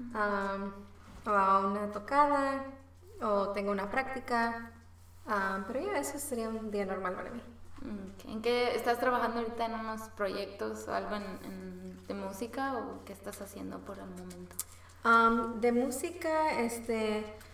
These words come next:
Speaker 1: no tengo muchos nuevos proyectos, pero sí estoy,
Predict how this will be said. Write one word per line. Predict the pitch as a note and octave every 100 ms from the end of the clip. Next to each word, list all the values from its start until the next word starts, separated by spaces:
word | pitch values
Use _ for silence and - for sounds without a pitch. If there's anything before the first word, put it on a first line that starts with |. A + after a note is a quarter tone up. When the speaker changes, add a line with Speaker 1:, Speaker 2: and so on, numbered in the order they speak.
| - - - -
Speaker 1:
no | B3+ C4+
tengo | E4+ E4+
muchos | D#4+ - C#4
nuevos | A3+ G#3+ G#3+ B3+ D#4
proyectos, | - D#4+ D#4 D#4 D#4+ F4 F4 - - - - -
pero | A#3+ A3+ G#3+ G3+ G3+
sí | - - A3 A3
estoy, | A#3 A#3 - A3+ A3